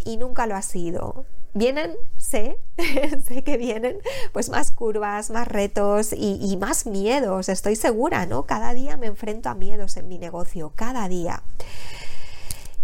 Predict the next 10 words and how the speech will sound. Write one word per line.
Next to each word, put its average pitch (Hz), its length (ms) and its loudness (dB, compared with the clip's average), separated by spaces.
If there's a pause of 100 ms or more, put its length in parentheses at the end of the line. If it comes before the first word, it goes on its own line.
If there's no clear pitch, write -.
(100)
Mi - 100 2
negocio 277 440 2
es 285 100 -4
verdad 240 260 -2
que 320 80 -2
se 277 140 0
parece 196 300 0
cada 240 240 -4
vez 214 280 -4 (220)
más 196 560 -4